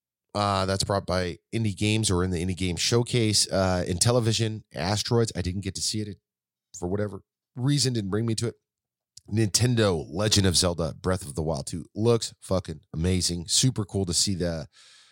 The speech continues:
Zelda, uh, coming back at it. I love it. Uh, P C Gaming Show, Songs on Conquest, that looked pretty cool. Um, the next one, Freedom Games,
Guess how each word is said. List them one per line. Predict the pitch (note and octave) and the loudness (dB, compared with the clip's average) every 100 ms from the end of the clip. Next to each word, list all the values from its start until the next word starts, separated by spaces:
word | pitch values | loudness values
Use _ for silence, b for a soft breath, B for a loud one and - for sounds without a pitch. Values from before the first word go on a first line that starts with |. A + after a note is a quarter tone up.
| B | B
Zelda, | F2+ F2+ G#2 G2 F#2+ F2 D#2 b b b b - | -4 0 2 2 0 -4 -10 b b b b -10
uh, | F2+ F#2 F2+ | -6 -4 -6
coming | - A#2 G#2+ | -2 2 2
back | G#2 G#2+ A2 | 2 -2 -2
at | G2+ A2 | -4 -2
it. | D#2 | -4
I | D2+ | -4
love | D#2 G#2+ E2+ | 0 0 -2
it. | - _ _ _ _ | -8 _ _ _ _
Uh, | F2 F2+ | -4 -4
P | F2 B2+ | -2 2
C | C3+ G#2+ | 2 2
Gaming | G#2 G#2+ G#2+ | 2 2 2
Show, | - A2 G#2 G2+ - | 2 2 2 0 -2
Songs | - - - A2+ A#2 A#2 G#2+ | 2 4 4 2 4 2 0
on | - D2+ | -2 -8
Conquest, | D2+ G2+ A#2 - B2 A#2+ - | -4 -4 -2 -2 -2 -2 -4
that | - | -6
looked | F#2 - | -8 -4
pretty | A#2 | -4
cool. | G#2 A#2+ B2 C#3+ C3+ _ _ - | -2 0 0 -2 -6 _ _ -6
Um, | G2 F#2+ F2+ F2 D#2+ | -2 0 -2 -4 -4
the | |
next | F2+ G#2 - | -4 -4 -2
one, | A2+ G#2 - | -2 -2 -4
Freedom | - B2 A#2 F#2+ | -4 0 0 0
Games, | E2+ F2+ E2+ | 0 -2 -2